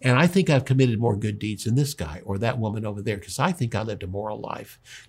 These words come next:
good to my wife, good to my children. Yeah, I made some mistakes, but I gave money to charities, and I went to church. I mean, you name all these things, none of them will take you to heaven.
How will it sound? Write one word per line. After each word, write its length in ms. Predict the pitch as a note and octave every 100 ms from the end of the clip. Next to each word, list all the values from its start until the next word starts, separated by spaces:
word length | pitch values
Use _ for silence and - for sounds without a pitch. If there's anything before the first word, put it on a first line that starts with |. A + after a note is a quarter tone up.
| -
good 160 | C3+ C3
to 40 |
my 160 | C3+ B2+
wife, 320 | A2 G#2 -
good 160 | A#2
to 60 | A2
my 160 | A2+ A2
children. 340 | - G#2+ C3+
Yeah, 140 | F3+
I 40 | G#3+
made 220 | C3 B2
some 120 | G2
mistakes, 400 | F2 - A#2+ A#2
but 100 | G#2
I 20 |
gave 260 | G2 F#2+ F#2+
money 380 | A#2 C3+ C#3 C#3+
to 200 | B2+ G2 -
charities, 520 | - C#3+ C#3+ C#3 A2
and 120 | G#2 - - - -
I 80 |
went 240 | A#2 C3+ D3+
to 80 | A2
church. 400 | - D#3 D3+ D#3
I 60 |
mean, 200 | C#3+ E3
you 120 | E3+
name 240 | C3+ B2+ A#2
all 160 | A2+
these 180 | F#2 G#2
things, 300 | B2+ A#2+ G2
none 240 | A#2+ D3 D3
of 80 | G#2+
them 140 | G#2+
will 80 | G#2
take 260 | G#2+ G2+
you 60 | -
to 80 | F#2+
heaven. 380 | F#2 A#2 -